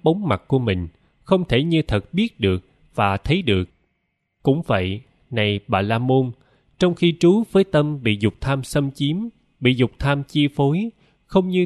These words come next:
thật rõ biết sự xuất ly khỏi dục tham đã khởi lên. Trong khi ấy,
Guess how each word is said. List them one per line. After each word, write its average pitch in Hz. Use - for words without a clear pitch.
thật -
rõ 107
biết 220
sự 101
xuất -
ly 135
khỏi 123
dục 104
tham 127
đã 95
khởi 104
lên. 135
Trong 165
khi 156
ấy, 156